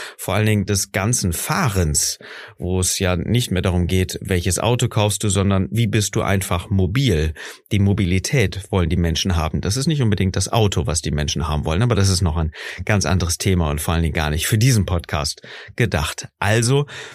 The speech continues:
vor hundert Jahren gab's ja das Fortbewegungsmittel Kutsche und Pferd. Und deswegen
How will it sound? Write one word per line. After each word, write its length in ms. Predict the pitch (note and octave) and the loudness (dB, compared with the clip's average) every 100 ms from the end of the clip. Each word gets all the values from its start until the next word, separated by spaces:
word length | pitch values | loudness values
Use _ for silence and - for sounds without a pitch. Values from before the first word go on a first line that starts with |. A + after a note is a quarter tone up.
| - - - _ _ _ | -20 -20 -20 _ _ _
vor 240 | - A#2 | 0 2
hundert 280 | A#2+ C3+ A#2 | 4 2 0
Jahren 300 | A2 G#2+ C3+ | 0 0 0
gab's 320 | G#2+ G#2+ - | -2 -2 -2
ja 240 | A#2+ A2+ A2 - | 0 0 -2 -2
das 360 | G#2+ F#2+ - - | -2 0 -4 -8
Fortbewegungsmittel 1160 | - - B2+ B2+ B2+ G#2+ A2 A2 - G#2 G2+ F#2+ | -10 -2 0 0 0 0 0 0 0 -2 0 -2
Kutsche 520 | - C3 - B2+ A2 - | -2 -2 0 2 0 -2
und 600 | G#2 G2 F#2+ F2+ - - _ - | 0 2 2 0 -6 -10 _ -8
Pferd. 600 | - F#2 - - - - | -4 -2 -2 -6 -10 -6
Und 460 | - G#2+ G#2 G2 - | 0 2 2 -2 -8
deswegen 760 | - A2+ A2+ - B2 B2 B2+ A#2+ | -4 0 0 0 0 2 2 0